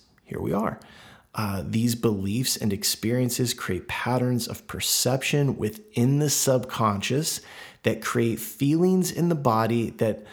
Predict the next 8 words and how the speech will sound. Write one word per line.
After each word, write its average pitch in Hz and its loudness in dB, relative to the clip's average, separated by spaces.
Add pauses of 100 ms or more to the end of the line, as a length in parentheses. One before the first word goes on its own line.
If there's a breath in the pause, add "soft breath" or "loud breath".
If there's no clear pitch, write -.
(320 loud breath)
uh, 101 0
my 104 -2
conscious 156 0
mind 98 -2
then 110 0
elaborates 98 -2
on. 87 -12
So 117 2